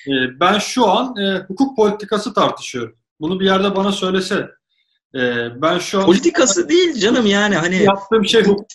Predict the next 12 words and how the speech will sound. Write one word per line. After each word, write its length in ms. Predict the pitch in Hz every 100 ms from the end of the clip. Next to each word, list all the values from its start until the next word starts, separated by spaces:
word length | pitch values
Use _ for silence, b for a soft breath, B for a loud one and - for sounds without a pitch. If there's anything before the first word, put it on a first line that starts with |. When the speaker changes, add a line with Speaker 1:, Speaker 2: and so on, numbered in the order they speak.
| -
Speaker 1:
değil. 140 | 208
Speaker 2:
Ha, 180 | 202 214 - _
ha, 260 | - 240 247 _
yani, 340 | 190 202 156 123 _ -
Speaker 1:
Onu 80 | 214
Speaker 2:
aynen. 180 | 127 104 143
Speaker 1:
o 120 | 185
bağlamda 400 | 185 156 131 123
hukuk 220 | 120 _
politikası 480 | 135 120 - 117 -
tartışıyorum. 500 | 123 113 - 120 110
Yani 180 | 127